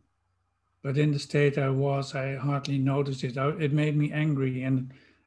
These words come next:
actually that was a quite an extraordinary sensation for me to feel angry.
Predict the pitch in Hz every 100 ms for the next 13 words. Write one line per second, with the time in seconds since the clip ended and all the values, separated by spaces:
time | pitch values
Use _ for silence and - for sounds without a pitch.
0 | - 143 - 147 143 147 147 147 143 143
1 | 143 143 - - 160 156 151 139 - _
2 | _ _ _ _ - 143 - 175 170 160
3 | 156 151 143 139 - 147 165 156 143 139
4 | - 135 131 123 127 139 147 143 139 131
5 | 120